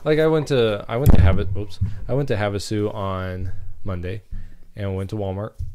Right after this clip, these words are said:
And I walked in and, yeah, there's thing, no toilet paper. Um,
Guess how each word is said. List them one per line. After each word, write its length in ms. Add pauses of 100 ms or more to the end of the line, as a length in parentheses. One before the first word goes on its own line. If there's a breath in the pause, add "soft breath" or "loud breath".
(960)
And 80
I 160
walked 360
in 360
and, 420
yeah, 240
there's 300
thing, 500
no 200
toilet 280
paper. 300 (560 loud breath)
Um, 600